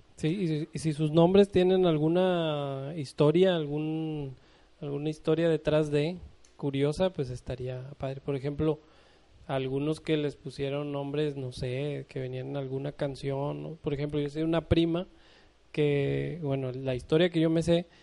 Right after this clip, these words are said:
es que le pusieron Melina por la canción de Camilo Sexto.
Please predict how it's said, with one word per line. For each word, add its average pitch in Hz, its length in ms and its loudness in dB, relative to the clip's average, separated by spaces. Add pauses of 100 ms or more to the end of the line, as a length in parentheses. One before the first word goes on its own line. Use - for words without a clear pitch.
(240)
es 135 180 -2
que 156 120 0
le 156 100 2
pusieron 147 640 0
Melina 156 560 2 (140)
por 143 280 -2
la 131 320 -4
canción 135 480 -8
de 139 140 -6
Camilo 127 420 -8
Sexto. - 340 -10